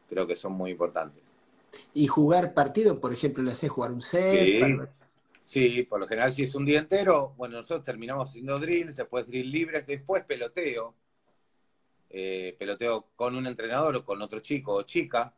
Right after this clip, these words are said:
Speaker 1: hacer algunos drills y terminamos por ahí en la tarde, si viene todo el día, en donde es una entrada en calor y set. El primer set la hacemos jugar libre, o lo hacemos jugar libre, que él juegue,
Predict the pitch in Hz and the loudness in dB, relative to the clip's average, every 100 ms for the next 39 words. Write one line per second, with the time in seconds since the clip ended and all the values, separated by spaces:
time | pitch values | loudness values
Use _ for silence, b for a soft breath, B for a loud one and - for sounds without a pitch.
0 | _ _ _ _ _ - 110 - 120 113 | _ _ _ _ _ -8 -4 -2 -2 -2
1 | 120 117 131 139 143 - - 123 - 123 | -6 -6 -2 0 0 -6 -8 -2 2 2
2 | 123 127 139 147 135 - 117 117 127 123 | 2 2 2 2 0 0 2 2 2 0
3 | 120 117 - 170 127 120 123 123 98 98 | 0 0 4 4 4 0 -6 -10 -14 -12
4 | 104 107 117 123 127 135 143 139 _ _ | -12 -8 -8 -8 -4 -4 -4 -12 _ _
5 | _ _ _ - 107 104 113 113 120 117 | _ _ _ -16 -12 -8 -8 -8 -10 -6
6 | 117 127 120 123 131 143 - _ _ _ | 0 2 2 0 0 -2 -10 _ _ _
7 | 110 - 92 82 - _ _ _ _ 127 | -16 -8 -8 -8 -14 _ _ _ _ -4
8 | 127 143 139 151 139 160 160 - _ _ | -2 -2 0 -2 0 0 0 -6 _ _
9 | _ _ _ 104 107 104 131 123 113 - | _ _ _ -6 -4 -4 -8 -8 -10 -6
10 | 107 113 156 135 113 120 _ _ - 101 | -4 -2 -2 -2 -4 -10 _ _ -6 -4
11 | 98 92 117 113 101 98 120 175 131 113 | -4 -6 -6 -8 -6 -6 0 0 0 -4
12 | 104 - 120 107 95 | -8 -6 -4 -4 -6